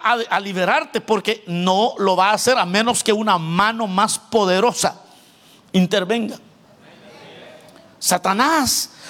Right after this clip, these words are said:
usará los malos ejemplos para mantener atadas a las personas.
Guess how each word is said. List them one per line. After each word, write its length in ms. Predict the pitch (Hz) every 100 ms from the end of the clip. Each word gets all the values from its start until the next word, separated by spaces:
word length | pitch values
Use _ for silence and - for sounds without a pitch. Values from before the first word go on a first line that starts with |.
| -
usará 360 | 262 - 226 269
los 180 | 262 208
malos 360 | 254 277 226
ejemplos 1000 | 220 - 277 311 311 - 262 - - - - _ _ - _ _ _ _ _ - - - - -
para 240 | 233 220 220
mantener 540 | 214 214 202 214 262
atadas 440 | 214 - 240 196
a 60 | 190
las 120 | 160
personas. 760 | - 170 143 220 262 196 160